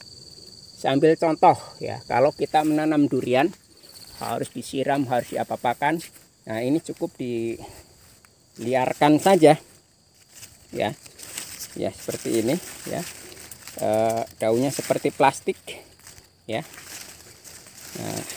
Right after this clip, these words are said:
ini akarnya dan sekali lagi bahwa untuk perpanjangan, eh, usia tanam,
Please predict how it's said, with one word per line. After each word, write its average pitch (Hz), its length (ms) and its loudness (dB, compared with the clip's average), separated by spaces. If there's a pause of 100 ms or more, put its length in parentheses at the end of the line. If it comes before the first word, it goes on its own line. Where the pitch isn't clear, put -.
(220)
ini 135 180 2 (960)
akarnya 180 400 2
dan 214 400 8 (720)
sekali 175 320 4
lagi 180 320 6
bahwa 156 400 8 (1600)
untuk 185 300 -2
perpanjangan, 143 1300 2 (840)
eh, 135 680 2 (680)
usia 147 320 0
tanam, 175 480 2